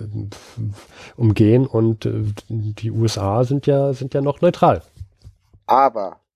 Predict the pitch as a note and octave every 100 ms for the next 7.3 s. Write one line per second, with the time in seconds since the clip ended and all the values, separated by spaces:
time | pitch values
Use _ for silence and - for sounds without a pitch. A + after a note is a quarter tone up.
0 | _ G2+ A#2+ A2+ - C3+ - A#2+ - C3
1 | C3 G#2+ - A2+ A#2 - A#2+ C#3 C3+ C3
2 | C#3 B2 B2+ D#3 - D3 D3 D3+ D3+ C3+
3 | C#3+ D3 C#3+ C#3 - G#2 - - A2 C3+
4 | - C3+ - D#3+ C#3+ C#3+ C#3 C#3 C#3 C3+
5 | C3 C3 B2 - D3+ F3+ C3+ A#2+ G#2+ G#2+
6 | G#2 G#2 A2+ A2+ A2 B2+ A#2 A2+ G#2+ D3
7 | D3+ B2+